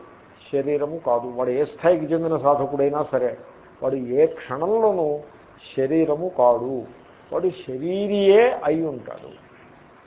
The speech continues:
కాబట్టి నేను అని మీరు అన్నప్పుడు ఆ నేను ఎంత అయోగ్యమైనదైనా, దాన్ని మీరు ఎంత అల్పంగా చేసినా,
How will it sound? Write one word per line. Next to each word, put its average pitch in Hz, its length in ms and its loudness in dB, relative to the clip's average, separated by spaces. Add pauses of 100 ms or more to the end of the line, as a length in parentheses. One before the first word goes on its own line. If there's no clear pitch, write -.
(600)
కాబట్టి 190 340 0
నేను 151 560 -2
అని 208 120 0
మీరు 175 240 0
అన్నప్పుడు 139 460 -4 (600)
ఆ 120 120 -2
నేను 156 760 0 (580)
ఎంత 196 680 -2
అయోగ్యమైనదైనా, 165 1400 4 (500)
దాన్ని 151 580 -2
మీరు 147 240 -6
ఎంత 151 520 -2
అల్పంగా 165 840 4
చేసినా, 135 580 -4